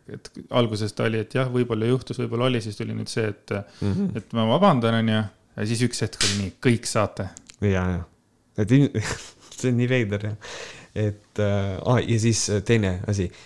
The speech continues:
Speaker 2: Minu käitumine või tegevus pole kunagi olnud ajendatud kurjusest, kiusust või muudest halbadest eesmärkidest. Ma ei ole kunagi soovinud kellelegi halba.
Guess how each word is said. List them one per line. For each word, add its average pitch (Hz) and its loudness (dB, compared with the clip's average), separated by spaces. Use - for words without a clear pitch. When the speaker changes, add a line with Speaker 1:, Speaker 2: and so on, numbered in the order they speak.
Speaker 2:
Minu 123 4
käitumine 107 2
või 92 0
tegevus 110 2
pole 92 -2
kunagi 120 2
olnud 98 0
ajendatud 95 0
kurjusest, 113 2
kiusust 107 -2
või 95 0
muudest 107 -2
halbadest 98 -4
eesmärkidest. 85 -6
Ma 101 -2
ei 98 0
ole 92 -2
kunagi 98 -2
soovinud 98 -4
kellelegi 90 -4
halba. 92 -6